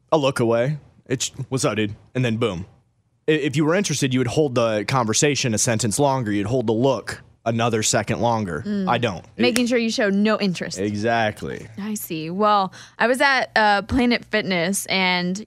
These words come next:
Speaker 2: you know how you grab a bench and you set your stuff on it, and that's your bench. You're working on it, right?
Speaker 1: Right, but you can't do roadblocks. No bags on the floor.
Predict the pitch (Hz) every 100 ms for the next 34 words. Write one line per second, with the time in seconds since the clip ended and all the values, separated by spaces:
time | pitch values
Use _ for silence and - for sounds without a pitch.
0 | - 269 480 466 320 247 233 233 226 185
1 | 190 190 226 226 202 185 196 247 220 240
2 | 202 196 202 196 226 226 220 196 196 233
3 | 233 453 240 196 - 202 233 226 202 151
4 | 107 - _ _ - 139 185 196 160 156
5 | 139 165 165 160 139 156 139 120 98 95
6 | 131 135 139 131 135 127 120 - 120 101
7 | 98